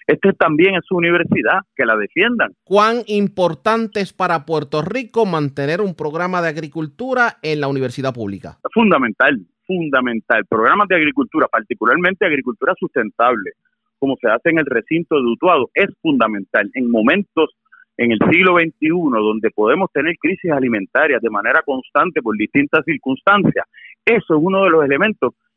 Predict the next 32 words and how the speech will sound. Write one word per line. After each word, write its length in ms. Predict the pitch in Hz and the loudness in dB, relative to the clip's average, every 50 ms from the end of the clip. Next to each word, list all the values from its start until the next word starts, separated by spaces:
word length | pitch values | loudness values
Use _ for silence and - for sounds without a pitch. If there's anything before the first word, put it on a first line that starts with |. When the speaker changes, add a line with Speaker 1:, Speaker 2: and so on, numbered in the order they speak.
| _ _ | _ _
Speaker 1:
que 140 | 123 113 | -2 0
trae 260 | - 113 139 185 202 190 | 0 2 2 2 2 2
desarrollo 480 | 180 - - 156 147 175 175 170 180 | 0 -2 -4 -6 -4 -2 -2 -2 -2
económico 560 | 175 - - 156 135 139 170 175 - 202 190 - _ _ _ _ - | -2 -4 -4 -4 -2 -2 -2 -2 -2 -2 -2 -4 _ _ _ _ -10
y 120 | 175 - | -10 -8
que 220 | - - 165 160 - | -4 -2 -2 -2 0
ayuda 540 | - 139 139 139 - 220 247 226 175 139 127 | 0 0 -2 0 0 -2 0 2 2 4 4
a 60 | 135 139 | 4 2
la 80 | 143 | 2
alimentación 640 | 151 156 156 156 147 151 - 151 - - - 180 220 | 0 0 0 -2 -2 -2 -2 -4 -4 -2 -2 -2 0
del 160 | 233 226 214 - | 0 -2 -2 0
país. 400 | - 131 120 117 170 208 - - _ _ _ _ _ _ _ _ _ _ | 0 0 0 0 0 -4 -6 -8 _ _ _ _ _ _ _ _ _ _
¿Qué 140 | - 240 240 | 0 2 4
otra 300 | 240 233 220 214 196 202 | 4 4 4 2 0 0
cosa 260 | 202 170 151 - 175 | 0 0 0 -2 -2
puede 240 | - 156 165 185 190 | -2 0 0 0 0
ser 180 | - - 170 160 _ | 0 -2 -6 -6 _
tan 160 | - 175 170 | -2 -2 -2
importante 640 | 175 165 147 - 139 131 131 - 156 156 165 147 - 131 | -2 -4 -4 -2 -2 0 0 2 0 0 0 -2 -6 -6
como 180 | 120 120 113 | -6 -6 -8
procesos 440 | 104 110 110 104 - 120 117 143 143 | -6 -6 -8 -6 -6 -8 -6 -4 0
de 80 | 131 131 | 2 2
alimentación 600 | 123 123 113 110 107 - 90 - - 139 123 113 | 2 2 0 -2 -4 -4 -6 -4 -2 0 0 0
en 80 | 104 | 0
un 120 | 107 107 104 | 0 -2 -2
país? 240 | - 87 87 82 - | -2 -4 -4 -4 -2
Speaker 2:
¿Qué 100 | - 240 | -2 0
le 80 | 285 330 | 2 2
han 140 | 339 339 330 | 2 2 0
dicho 200 | 339 302 - 320 | -2 -2 0 0
otros 200 | 262 294 277 240 | 0 0 -2 -2
sectores? 480 | 294 247 - - 240 233 220 214 - | -4 -4 -2 -2 0 0 0 0 -2